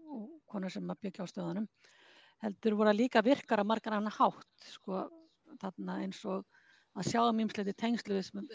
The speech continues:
til dæmis við smáútgerð, alls konar sambandi við inn-, a-, innkaup eða bókhald og svo flei-, og fleira. Þannig að þær héldu náttúrulega lífinu mjög ekki gangandi oft í landi á mörgum stöðum og heimilunum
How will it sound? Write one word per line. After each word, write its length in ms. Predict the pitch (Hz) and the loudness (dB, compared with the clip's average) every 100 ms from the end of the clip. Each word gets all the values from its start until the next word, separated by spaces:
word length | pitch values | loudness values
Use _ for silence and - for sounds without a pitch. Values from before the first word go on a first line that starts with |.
| 240 | -10
til 100 | 202 | -6
dæmis 220 | 196 190 | -6 -4
við 140 | 202 180 | -6 -2
smáútgerð, 600 | 220 202 170 - 165 - _ _ _ _ | 2 2 2 -4 -6 -6 _ _ _ _
alls 160 | 302 - | -10 -8
konar 160 | 190 | -8
sambandi 420 | 185 202 180 180 175 | -6 -6 -6 -6 -4
við 200 | 180 208 | -2 -2
inn-, 160 | 208 - - | -2 -4 -8
a-, 100 | 208 - _ _ 311 | -8 -8 _ _ -10
innkaup 480 | 214 208 - 196 - 196 | -8 -6 -2 -2 -2 -4
eða 280 | 175 170 160 - _ _ | -2 -2 -4 -8 _ _
bókhald 460 | 202 214 - 196 196 | 2 2 0 -2 -2
og 80 | |
svo 80 | - | -6
flei-, 220 | 220 208 220 | -2 -2 -2
og 80 | |
fleira. 320 | 202 202 165 160 _ _ - - - _ | 0 2 2 -2 _ _ -20 -20 -20 _
Þannig 300 | 208 196 196 | -2 0 2
að 160 | 190 190 | 2 2
þær 140 | 190 | 0
héldu 260 | 226 247 247 | 0 2 2
náttúrulega 300 | 208 220 214 | 2 2 0
lífinu 320 | 254 233 208 | 0 0 0
mjög 100 | 208 | -2
ekki 140 | 202 - | -4 4
gangandi 360 | 240 254 208 196 | 4 4 -2 -2
oft 80 | |
í 80 | 208 | -2
landi 400 | 233 247 - 190 | 0 0 -2 -4
á 40 | 190 | -4
mörgum 360 | - 208 196 190 | -6 -8 -8 -6
stöðum 320 | 180 175 196 | -2 -2 -2
og 80 | 190 | 0
heimilunum 580 | 226 269 208 160 170 | 4 4 4 2 0